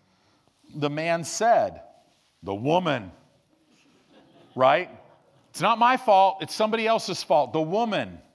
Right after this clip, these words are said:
that you gave me." He's blaming God now. "You gave me this woman, and she, it's her fault." Right? "She gave me of the tree, and I did eat."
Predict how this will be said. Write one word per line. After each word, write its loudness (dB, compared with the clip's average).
that -4
you 4
gave -2
me." -10
He's -6
blaming -4
God 0
now. -6
"You 4
gave 2
me -2
this -4
woman, -4
and -2
she, 0
it's -6
her 2
fault." 2
Right? 0
"She -6
gave -2
me -4
of -4
the -4
tree, -4
and -2
I 0
did -4
eat." -12